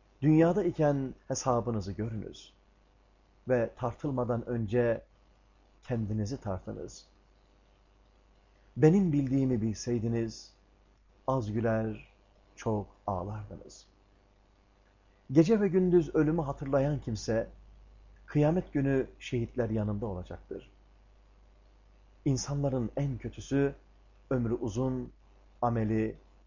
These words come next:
kötü olandır. Ashab-ı kiram sordular, "Ya Resulallah, kalbimize fena şeyler gelirse ne yapalım?" Buyurdu ki, "Kalbe iyi şey de gelir,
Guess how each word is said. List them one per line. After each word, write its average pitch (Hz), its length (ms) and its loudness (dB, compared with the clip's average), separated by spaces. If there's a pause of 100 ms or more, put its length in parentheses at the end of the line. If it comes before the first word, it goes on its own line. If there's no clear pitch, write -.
kötü 123 260 -10
olandır. 92 600 -8 (4000)
Ashab-ı 180 460 0
kiram 147 440 0
sordular, 101 560 -4
"Ya 120 200 -6
Resulallah, - 600 -8 (1120)
kalbimize 180 640 4
fena 151 300 -2
şeyler 135 340 0
gelirse 117 460 -2
ne 107 80 -6
yapalım?" 101 420 -6 (400)
Buyurdu 107 320 -4
ki, 110 200 -8 (840)
"Kalbe 175 560 6 (280)
iyi 143 180 2
şey 135 240 -8
de 113 80 -4
gelir, 95 420 -8